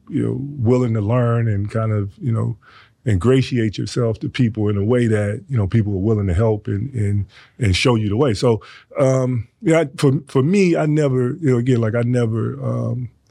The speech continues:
um, you know, got so tied to the, the idea of, you know, like, the, all, like, that was nice, but, you know, I, I, when I was young, I read a thing that said that, you know, if, if all I did in life was,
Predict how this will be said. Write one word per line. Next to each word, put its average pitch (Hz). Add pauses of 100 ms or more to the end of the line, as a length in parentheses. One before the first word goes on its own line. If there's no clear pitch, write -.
(560)
um, 131 (460)
you 127
know, 107
got 120 (320)
so 131
tied 117
to 113
the, 107
the 110
idea 110
of, 110
you 120
know, 98 (140)
like, 107
the, -
all, 120
like, 120
that 131
was 110 (440)
nice, 123 (100)
but, 113
you 123
know, 117 (160)
I, 131
I, 123 (260)
when 127
I 143
was 123
young, 139
I 127
read 123
a 120
thing 117
that 110
said 113
that, 110 (100)
you 131
know, 107
if, 110 (340)
if 107
all 143
I 131
did 123
in 117
life 117
was, 110